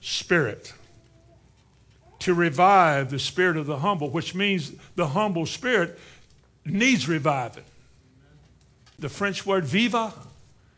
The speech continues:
is life. Reviva, it means to live again. Live again. Now, this is not a good use of the word, but we're living right now and we're getting fed something here. How much we swallow, I don't know, but we're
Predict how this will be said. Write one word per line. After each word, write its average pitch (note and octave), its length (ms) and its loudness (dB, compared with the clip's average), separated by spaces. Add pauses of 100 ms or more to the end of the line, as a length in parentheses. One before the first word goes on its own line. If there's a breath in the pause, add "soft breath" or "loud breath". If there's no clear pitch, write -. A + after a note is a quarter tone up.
(120)
is E3+ 200 0
life. F#3 600 0
Reviva, F3+ 520 0
it D#3+ 100 -4
means F#3+ 240 -2
to G3 100 -2
live G#3 200 4
again. E3 400 0 (1200)
Live G#3+ 260 4
again. D3 340 -4 (1200)
Now, D#3+ 320 -2 (1300 soft breath)
this D3 300 -4
is C#3 140 -8
not D3+ 200 0
a C3 60 -2
good B2+ 260 -6
use D3+ 280 -6
of B2 80 -10
the A#2+ 60 -12
word, C3+ 220 -6
but C#3 200 -8
we're E3+ 200 -2
living D#3 300 -2
right D#3+ 260 -2
now D#3+ 380 -2
and C#3+ 300 -4
we're C#3 80 -4
getting D#3 480 -2
fed D#3+ 440 -2
something D#3 480 -8
here. D3+ 320 -4
How C#3 140 -6
much D3 280 -6
we C#3 100 -10
swallow, D3 560 -2
I B2+ 140 -6
don't C#3 200 -8
know, C#3 180 -4
but C3+ 160 -8
we're A#2+ 140 -12